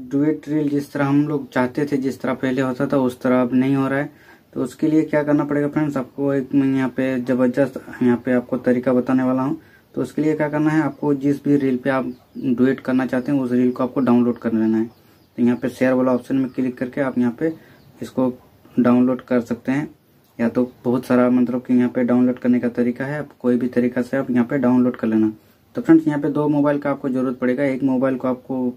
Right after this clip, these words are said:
set कर देना है, camera को on कर लेना है, एक में आपको video को play कर लेना है। उस तरह करके आपको यहाँ पे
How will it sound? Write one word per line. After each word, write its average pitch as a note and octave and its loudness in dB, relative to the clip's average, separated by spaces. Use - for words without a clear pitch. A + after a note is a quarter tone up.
set B2+ -4
कर B2 0
देना B2+ 4
है, B2+ -4
camera A#2+ 2
को A#2+ -4
on B2 2
कर B2+ -2
लेना C3+ 2
है, C#3+ 2
एक B2 -2
में C3 0
आपको A#2+ -4
video B2+ 0
को C#3 -2
play B2+ 2
कर A#2+ -2
लेना A2+ 4
है। A2+ 0
उस A#2+ -4
तरह B2+ -4
करके B2+ -4
आपको B2+ -2
यहाँ B2+ 0
पे E3+ -2